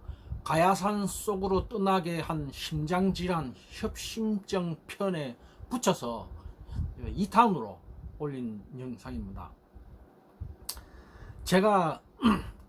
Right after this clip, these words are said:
그 심장질환의 공포스러운 통증에서 해방되고 나서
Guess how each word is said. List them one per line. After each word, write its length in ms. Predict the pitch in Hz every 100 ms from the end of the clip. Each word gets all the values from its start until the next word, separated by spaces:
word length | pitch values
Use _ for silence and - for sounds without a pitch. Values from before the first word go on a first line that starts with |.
| -
그 340 | - 123 110 -
심장질환의 960 | - 175 165 208 220 190 214 208 185 147
공포스러운 1000 | - 147 143 208 214 214 220 214 160 127 -
통증에서 680 | - 151 214 208 202 160 139
해방되고 580 | 175 185 196 185 185 147
나서 600 | 120 - 110 107 113